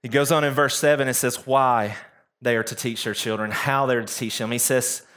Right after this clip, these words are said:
verse seven, "So that they should set their hope in God and not forget the works of God, but keep his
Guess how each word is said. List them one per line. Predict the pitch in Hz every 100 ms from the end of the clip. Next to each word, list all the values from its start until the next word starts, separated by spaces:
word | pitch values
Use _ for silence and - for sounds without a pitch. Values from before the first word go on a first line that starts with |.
| _ _ _ _ -
verse | 135 -
seven, | 160 147
"So | 131 - 170
that | 156 143 156
they | 160 180
should | 180 - 135
set | - - - 156 165 160 - - - -
their | 123 117
hope | 107 - 143 139 - - _ _ _ _ _ _
in | 104 95
God | 117 113 107 101 110 - _ _ _ _ _ _ _ _ -
and | 120 127 135
not | 147 160
forget | - 156 131 151 123
the | 131
works | 123 135 143 - - - _ _ -
of | 123
God, | 123 123 117
but | 220 -
keep | - - 170 175 202 - _ _ _
his | - 151 127 120 117 -